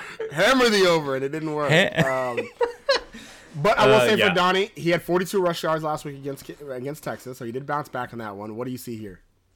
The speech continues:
Speaker 2: It's the Weston Wright effect, man. Um,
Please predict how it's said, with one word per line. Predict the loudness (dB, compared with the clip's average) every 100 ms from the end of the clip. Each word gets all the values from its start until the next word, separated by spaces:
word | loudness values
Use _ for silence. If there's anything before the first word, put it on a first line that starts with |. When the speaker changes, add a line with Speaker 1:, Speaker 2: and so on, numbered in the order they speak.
| _ _ _
Speaker 2:
It's | -20
the | -16 -12
Weston | -10 -10 -12 -8
Wright | -6 -6
effect, | -8 -14 -12
man. | -14 -14 -14 -10
Um, | -4 -2 -2 -4 -8